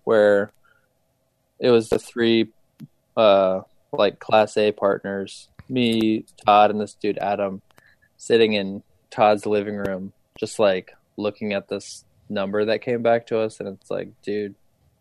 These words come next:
how do we get past this? Like, do we just give everybody their money back? We already spent some of it. Like,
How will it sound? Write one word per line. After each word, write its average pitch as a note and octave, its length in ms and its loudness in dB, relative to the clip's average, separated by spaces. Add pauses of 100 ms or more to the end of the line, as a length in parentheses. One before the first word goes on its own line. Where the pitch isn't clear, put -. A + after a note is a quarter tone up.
(1160)
how A2 360 2
do G#2+ 140 0
we G2 380 -10 (800)
get - 140 -4
past - 340 -12
this? - 260 -20 (840)
Like, G2 240 -4
do A#2+ 80 -6
we A2+ 80 -4
just G#2 240 -10
give G#2 200 -2
everybody G#2 400 -6
their F#2+ 180 -10
money G#2+ 280 -8
back? C3 340 -2
We A#2+ 60 -2
already A2 180 0
spent - 440 -8
some B2+ 200 0
of B2+ 180 0
it. B2+ 260 2
Like, F#2+ 420 -6